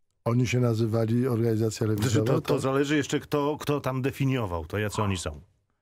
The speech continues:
Speaker 1: Wie pan co, no ja znam, e, nie wiem, jak jest w tej chwili w Platformie Obywatelskiej i nigdy w życiu nie będę w stosunku do nich złośliwy,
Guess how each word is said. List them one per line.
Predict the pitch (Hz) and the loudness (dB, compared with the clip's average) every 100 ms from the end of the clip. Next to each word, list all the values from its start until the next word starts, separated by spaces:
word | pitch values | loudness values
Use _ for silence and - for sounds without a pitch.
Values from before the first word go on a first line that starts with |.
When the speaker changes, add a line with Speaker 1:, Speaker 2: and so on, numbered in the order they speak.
| _ - | _ 0
Speaker 1:
Wie | 185 | 2
pan | 196 180 | 2 2
co, | 165 151 | 0 2
no | 160 | 2
ja | 160 175 175 | 4 2 0
znam, | 151 165 170 175 175 156 - - - _ - | 0 0 0 0 0 0 -4 -20 -20 _ -2
e, | 139 147 | 0 2
nie | 170 | 2
wiem, | 170 143 | 2 2
jak | 139 120 | 0 -2
jest | 120 | -2
w | |
tej | 139 123 | -2 -2
chwili | 135 127 | 0 -2
w | |
Platformie | - 123 - 123 127 | -2 -4 -2 -2 0
Obywatelskiej | 123 120 123 117 120 - 147 156 | 0 0 0 0 -4 0 0 2
i | 131 | 0
nigdy | 127 120 131 | -2 0 -2
w | |
życiu | 120 117 131 | -2 -2 0
nie | 131 | 0
będę | 123 123 | 0 0
w | 123 | -2
stosunku | 131 - 117 135 | -2 -2 -2 0
do | 127 | 2
nich | 123 127 | 2 2
złośliwy, | 135 151 - 208 175 123 | 2 0 0 0 2 0